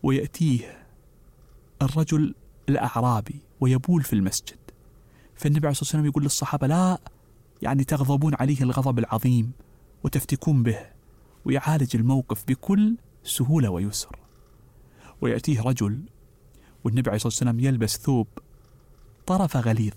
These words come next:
ويجر هذا الرداء ويسحبه على ركبة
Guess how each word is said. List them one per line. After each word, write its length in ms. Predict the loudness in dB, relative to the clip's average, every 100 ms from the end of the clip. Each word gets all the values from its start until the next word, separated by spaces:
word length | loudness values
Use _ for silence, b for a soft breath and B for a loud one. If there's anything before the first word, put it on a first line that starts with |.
| -10 -20 -20 B B B 0
ويجر 520 | 0 2 0 -2 -4 -6
هذا 240 | -2 0
الرداء 560 | 0 0 2 2 2 0 -8 -20 -20 -20 -4
ويسحبه 500 | -2 -2 -2 -2 -2
على 180 | 0 0
ركبة 260 | 0 -2